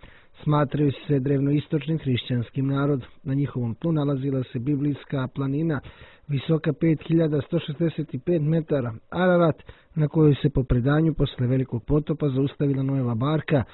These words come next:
sa dvojnim primjercima svih zemaljskih živih vrsta. O Jermeniji, jermenskoj crkvi i sličnostima, ali i razlikama sa našim narodom i vjerom, razgovarali smo sa absolventom Pravoslavnog bogoslovskog fakulteta Lazaro Šćekić.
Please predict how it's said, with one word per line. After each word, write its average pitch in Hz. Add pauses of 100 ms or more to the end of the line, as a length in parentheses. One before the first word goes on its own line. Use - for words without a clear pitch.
(420)
sa 156
dvojnim 156
primjercima 147 (100)
svih 156
zemaljskih 131 (100)
živih 113
vrsta. 135 (500)
O 113
Jermeniji, 160
jermenskoj 131
crkvi 165
i 156
sličnostima, 156 (120)
ali 120
i 120
razlikama 143
sa 131
našim 151
narodom 151
i 147
vjerom, 151 (300)
razgovarali 143
smo 143
sa 151
absolventom 143
Pravoslavnog 131
bogoslovskog 123
fakulteta 131 (180)
Lazaro 113
Šćekić. 147